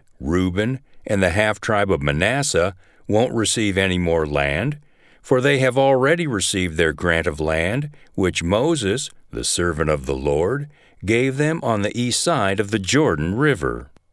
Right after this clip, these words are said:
As the men started on their way to map out the land, Joshua commanded them, "Go and explore the land and write a description of it.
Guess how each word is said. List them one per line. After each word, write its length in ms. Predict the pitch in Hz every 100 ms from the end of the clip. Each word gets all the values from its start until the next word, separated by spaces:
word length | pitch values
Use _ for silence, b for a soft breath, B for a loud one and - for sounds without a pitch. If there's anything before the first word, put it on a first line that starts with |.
| _ -
As 240 | 87 80
the 120 | 78
men 280 | 78 95 90
started 500 | - - 98 107 85
on 160 | 80 78
their 140 | 73
way 320 | 76 95 101
to 120 | 87 76
map 300 | 78 80 85
out 220 | 80 80
the 100 | 67
land, 720 | 78 107 87 69 76 98 - 92
Joshua 580 | 110 190 190 185 151
commanded 640 | 131 107 95 110 156 113 71
them, 440 | 65 64 76 104 - _ 92
"Go 340 | 113 180 208
and 180 | 170 156
explore 560 | 123 - - 151 147 107
the 140 | 85
land 460 | 69 65 69 87 120
and 160 | 101
write 240 | 90 92 98
a 80 |
description 640 | 120 143 - 202 196 - 117
of 180 | 87 64
it. 220 | 55 -